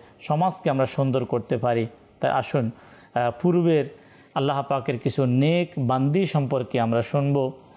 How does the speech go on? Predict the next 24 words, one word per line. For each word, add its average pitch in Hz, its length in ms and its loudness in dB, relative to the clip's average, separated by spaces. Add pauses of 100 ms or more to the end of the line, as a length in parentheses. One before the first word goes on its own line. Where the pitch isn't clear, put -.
(160)
তারা 156 360 0 (320)
কিভাবে 180 520 2 (240)
পর্দার 156 420 2
মধ্যে 147 300 0
থেকে 139 460 0
আল্লাহ 127 380 0
পাককে 127 300 -2
রাজি 120 300 0
করেছেন, 127 520 0 (380)
ইসলামী 170 420 0
পর্দার 180 420 0
প্রতি 160 200 0
তাদের 139 300 0
গুরুত্ব 165 380 0
কেমন 151 340 2
ছিল, 190 280 2 (300)
এই 160 100 4
বিষয়ে, 131 440 2 (420)
আহ, 127 240 0
আসুন 135 220 -2
আমরা, 113 360 2 (360)
আহ, 117 240 2
শ্রবণ 165 400 -2
করব। 131 420 0